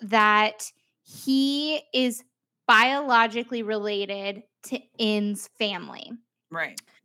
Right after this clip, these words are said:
Speaker 1: So In, who he loves, who Korn loves, who is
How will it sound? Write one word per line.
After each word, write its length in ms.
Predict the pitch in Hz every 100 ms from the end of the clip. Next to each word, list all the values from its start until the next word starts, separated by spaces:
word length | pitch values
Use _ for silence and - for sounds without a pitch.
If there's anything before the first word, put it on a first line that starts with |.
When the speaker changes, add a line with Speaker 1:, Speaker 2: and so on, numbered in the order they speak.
| _
Speaker 1:
So 300 | - - 220 -
In, 640 | 330 392 262 202 185 254 302 _ _ _ _ _ _ _ _
who 100 | 233
he 140 | 220 320
loves, 560 | 359 214 254 - - _ _ _ _ _ _ _ -
who 140 | 233 254
Korn 300 | 320 302 226
loves, 500 | 180 - 226 - - _ _ _ _ _
who 240 | 262 247 226
is 500 | 240 247 240 214